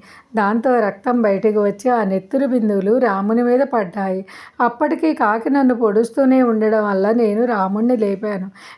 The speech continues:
వెంటనే నా స్థితి చూసి ఆయన తోక తొక్కిన తాచులాగా బుస కొడుతూ, "నీ స్తనాలమ్మ నడుమ పొడిచిందెవడు? ఐదు తలల పాముతో చెలగాటం ఆడుతున్న వాడెవడంటూ" నిప్పులు కక్కుతూ చూసేటప్పటికీ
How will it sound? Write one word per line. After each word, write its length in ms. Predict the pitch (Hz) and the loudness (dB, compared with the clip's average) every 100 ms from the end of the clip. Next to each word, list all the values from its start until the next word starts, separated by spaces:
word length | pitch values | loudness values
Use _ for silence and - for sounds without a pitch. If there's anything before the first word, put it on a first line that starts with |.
| - | -4
వెంటనే 460 | 220 214 277 285 285 | 0 2 2 2 4
నా 220 | 247 208 | 2 0
స్థితి 340 | 202 208 196 | -4 -6 -4
చూసి 320 | 262 277 240 240 | -2 -2 0 0
ఆయన 240 | 214 208 | 0 -2
తోక 400 | 202 208 220 285 | -2 0 0 0
తొక్కిన 380 | 294 285 269 233 | -2 -2 -2 -2
తాచులాగా 760 | 220 202 208 226 214 208 220 | -2 -2 -2 -2 -2 0 -2
బుస 260 | 208 196 - 277 | -2 -4 -10 -16
కొడుతూ, 360 | 262 254 359 359 - - - - | -16 -14 -14 -14 -18 -20 -16 -2
"నీ 160 | 226 233 | 0 0
స్తనాలమ్మ 720 | 226 196 220 302 311 262 254 | 0 -2 0 2 2 2 2
నడుమ 440 | 233 214 196 208 | 2 0 0 -2
పొడిచిందెవడు? 920 | 240 220 202 208 269 220 190 208 214 175 - - - 214 | 0 0 -2 0 0 2 2 0 -2 -6 -14 -20 -6 0
ఐదు 260 | 214 262 | 2 2
తలల 360 | 277 254 233 226 | 0 2 2 0
పాముతో 580 | 220 220 214 226 233 226 | 0 0 0 0 2 2
చెలగాటం 640 | 226 208 220 247 240 233 | 2 0 2 2 0 0
ఆడుతున్న 600 | 214 208 226 254 269 254 | 0 0 0 0 0 2
వాడెవడంటూ" 800 | 240 226 214 208 214 226 196 233 | 2 2 0 0 2 0 0 0
నిప్పులు 440 | 247 202 - 277 262 | 0 -2 -2 -4 0
కక్కుతూ 560 | 214 - 226 254 330 339 - - - | -2 -4 -6 -2 -2 -4 -16 -16 -2
చూసేటప్పటికీ 1000 | 220 220 247 226 202 190 208 214 320 320 | -2 0 0 0 -2 -2 -4 0 0 0